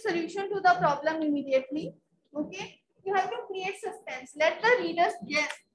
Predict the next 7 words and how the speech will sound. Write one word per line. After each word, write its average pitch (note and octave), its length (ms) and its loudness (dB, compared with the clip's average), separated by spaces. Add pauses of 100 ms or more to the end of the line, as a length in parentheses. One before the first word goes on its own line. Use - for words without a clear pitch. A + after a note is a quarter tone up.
(580)
Okay, B4+ 340 -6 (280)
so, G4 500 -2 (840)
uh, E4 160 6
when F4 180 6
the A4 140 -4
readers F#4 400 -8
guess, - 380 0